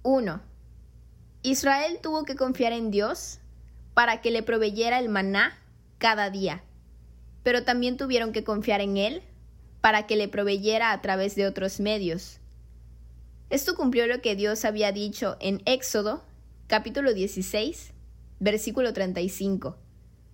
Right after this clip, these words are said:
Así comieron los hijos de Israel maná cuarenta años, hasta que llegaron a tierra habitada. Maná comieron hasta que llegaron a los límites de la tierra de Canaán.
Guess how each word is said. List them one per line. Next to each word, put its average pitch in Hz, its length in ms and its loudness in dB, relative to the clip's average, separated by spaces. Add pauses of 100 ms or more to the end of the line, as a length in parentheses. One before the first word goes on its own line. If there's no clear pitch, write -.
(320)
Así 220 300 2
comieron 262 460 0
los 214 200 -2
hijos 233 260 0
de 202 100 0
Israel 190 640 0
maná 202 480 2 (880)
cuarenta 208 640 2
años, 175 520 -6 (680)
hasta 214 300 2
que 220 120 0
llegaron 214 380 0
a 202 140 -4
tierra 208 300 2
habitada. 180 580 -2 (880)
Maná 226 440 2
comieron 233 480 -2
hasta 196 280 -2
que 185 140 -2
llegaron 196 400 0
a 196 60 -2
los 185 200 0
límites 247 640 -2 (420)
de 214 140 4
la 196 200 0
tierra 220 300 0
de 208 100 -4
Canaán. 170 540 -2